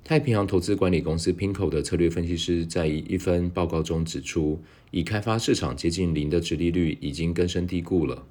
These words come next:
通过微调投资组合或者坚持期待殖利率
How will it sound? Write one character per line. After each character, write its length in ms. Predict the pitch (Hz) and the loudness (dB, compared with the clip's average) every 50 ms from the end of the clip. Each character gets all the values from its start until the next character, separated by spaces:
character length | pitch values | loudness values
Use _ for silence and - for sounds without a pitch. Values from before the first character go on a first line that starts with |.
| - - - - - - - - _ | -20 -20 -20 -20 -20 -20 -20 -16 _
通 160 | - 117 127 | 0 2 6
过 160 | 131 131 113 | 8 10 10
微 160 | 92 85 82 82 | 10 8 6 4
调 180 | 90 92 82 | 4 2 0
投 160 | 82 82 87 | 0 0 -2
资 140 | 80 82 101 | -2 -2 -2
组 160 | 95 - 85 | -2 -2 -2
合 300 | 73 - 78 67 69 69 | -2 -2 -2 -4 -4 -4
或 180 | 78 - 107 98 | -2 0 0 2
者 180 | 87 90 80 67 | 2 0 0 -2
坚 240 | - - 95 95 | 0 0 0 0
持 240 | 92 - - 78 76 | 0 0 -2 -2 -2
期 200 | 73 - - 80 | -4 -4 -6 -4
待 160 | 78 87 82 | -2 -2 -2
殖 160 | 80 - 80 76 | -2 -2 -2 0
利 120 | 80 87 | 0 0
率 220 | 85 87 85 80 | 2 2 0 -2